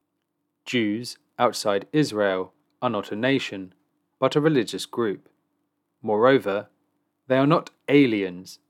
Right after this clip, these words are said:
but citizens of their respective countries, to where, incidentally, even now, most Israelis may safely return courtesy of their dual citizenships. Moreover,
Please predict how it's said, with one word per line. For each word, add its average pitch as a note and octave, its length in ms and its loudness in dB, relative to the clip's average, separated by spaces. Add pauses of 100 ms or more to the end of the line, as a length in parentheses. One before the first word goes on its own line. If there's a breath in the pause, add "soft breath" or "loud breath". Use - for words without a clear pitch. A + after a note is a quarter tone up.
(240)
but - 140 -12
citizens G2+ 840 -4 (160)
of A2 160 -8
their B2+ 140 2
respective G#2+ 640 -6
countries, G2+ 680 -8 (760)
to B2 160 -4
where, A#2+ 460 2 (240)
incidentally, A2 840 -4 (540)
even G#2+ 320 -4
now, A2 400 0 (500)
most D3+ 480 2
Israelis A2 640 0
may G#2+ 160 -10
safely C#3 440 -2
return G#2+ 560 -4 (420)
courtesy A#2+ 680 0
of A2+ 140 -8
their C#3+ 160 2
dual F#2+ 400 -4
citizenships. G2 1120 -6 (2250)
Moreover, G#2+ 640 2